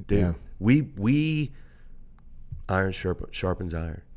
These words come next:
Speaker 1: You know?
Speaker 2: Yeah, it's that, and, and it's just, there's a whole element of trust.
Speaker 1: Yeah.
Speaker 2: There's just trust. That's
Speaker 1: Yeah.
Speaker 2: like, why,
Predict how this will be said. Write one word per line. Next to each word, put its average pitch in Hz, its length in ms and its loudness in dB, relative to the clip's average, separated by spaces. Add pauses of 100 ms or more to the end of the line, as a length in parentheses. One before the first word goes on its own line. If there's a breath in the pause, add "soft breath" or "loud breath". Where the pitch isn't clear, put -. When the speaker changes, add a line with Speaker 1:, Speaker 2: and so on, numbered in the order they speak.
(160)
Speaker 1:
You 92 140 2
know? 85 80 4
Speaker 2:
Yeah, - 100 10
it's - 140 6
that, 196 160 8
and, 170 120 6
and 143 200 6
it's 135 140 6
just, 156 200 6
there's 135 160 10
a 110 60 8
whole 139 280 10
element 120 360 8
of - 120 -2
trust. - 720 -2
Speaker 1:
Yeah. 101 320 4 (120)
Speaker 2:
There's 110 220 6
just 135 240 2
trust. - 440 0
That's 113 220 6
Speaker 1:
Yeah. 151 60 6
Speaker 2:
like, 147 280 6
why, 151 640 8